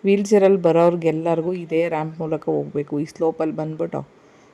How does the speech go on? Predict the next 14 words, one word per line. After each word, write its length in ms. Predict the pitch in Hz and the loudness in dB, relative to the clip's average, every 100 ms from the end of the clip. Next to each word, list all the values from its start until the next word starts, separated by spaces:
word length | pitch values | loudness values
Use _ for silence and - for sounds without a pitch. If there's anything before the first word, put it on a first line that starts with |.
| _ 180 | _ -8
ಅಲ್ಲಿ 220 | 175 185 | 2 4
ಎಲ್ಪ್ 220 | 185 214 | 4 2
ಮಾಡೋಕ್ಕೆ 360 | 220 214 220 214 | -2 -2 -2 0
ತುಂಬ 340 | 208 180 196 | 0 2 0
ಜನ 220 | 214 214 | 0 -2
ಬರ್ತಾರೆ 420 | 208 190 185 185 175 | -2 -4 -2 -2 -2
ಬಿಡಿ. 240 | 175 160 - _ - _ - | -4 -8 -10 _ -20 _ -8
ಆ, 240 | 175 165 | -6 -2
ಒಳಗಡೆ 380 | 165 160 165 196 | -2 0 2 4
ಹೋಗ್ಬೇಕಾದ್ರೆ 800 | 185 180 180 180 165 180 196 175 | 4 2 -2 -2 0 2 2 2
ಅಲ್ಲೊಂದು 420 | 151 160 175 175 | 0 2 2 2
ರ್ಯಾಂಪ್ 280 | 165 156 165 | -2 -2 -4
ಇದೆ, 320 | 156 170 208 | -2 -2 -4
ಇಳಿಬೇಕಾದ್ರೆ 840 | 180 175 175 170 156 156 151 180 | -4 -4 -2 -4 -4 -6 -6 -8